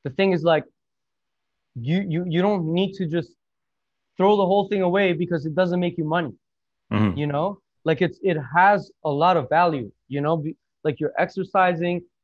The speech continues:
Speaker 1: you're talking to people. For me, like, it helps me, um, shift my mind outside of my work, 'cause
Speaker 2: Mm-hmm.
Speaker 1: all day my mind's running about work, you know?
Speaker 2: Yeah, yeah, yeah.
Speaker 1: "Oh, I gotta do this and that, and this is due, and then I gotta talk to this guy, and then boom,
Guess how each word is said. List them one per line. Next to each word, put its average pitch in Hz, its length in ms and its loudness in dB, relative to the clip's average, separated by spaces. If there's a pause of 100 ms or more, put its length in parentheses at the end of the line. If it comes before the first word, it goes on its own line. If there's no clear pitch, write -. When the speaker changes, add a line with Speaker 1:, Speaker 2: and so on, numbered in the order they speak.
Speaker 1:
you're 135 120 -8
talking 185 400 0
to 170 60 -2
people. 175 560 0 (280)
For 165 100 2
me, 175 220 0
like, 165 220 0
it 156 140 0
helps 165 320 -2
me, 165 300 -4
um, 139 480 -4 (320)
shift 190 440 -2
my 165 140 0
mind 165 320 -2
outside 160 360 -2
of 156 80 -2
my 143 140 -4
work, 135 340 -4 (360)
'cause - 120 0
Speaker 2:
Mm-hmm. 107 80 4
Speaker 1:
all 180 200 6
day 180 160 2
my 175 160 2
mind's 160 380 -2
running 156 240 -2
about 135 280 -2
work, 139 200 -4 (300)
you 147 100 -6
know? 143 100 -2
Speaker 2:
Yeah, 113 140 4
yeah, 101 160 -2
yeah. 104 300 -2
Speaker 1:
"Oh, 175 60 -2
I 175 140 2
gotta 190 220 2
do 180 180 0
this 190 240 -2
and 170 120 -2
that, 202 220 6
and 160 160 -2
this 160 180 -6
is 143 100 -6
due, 208 300 0
and 185 100 -2
then 170 100 -4
I 165 80 -6
gotta 160 200 -2
talk 170 260 -6
to 165 60 -6
this 190 240 -6
guy, 196 240 4
and 180 80 -2
then 151 120 -4
boom, 196 300 -2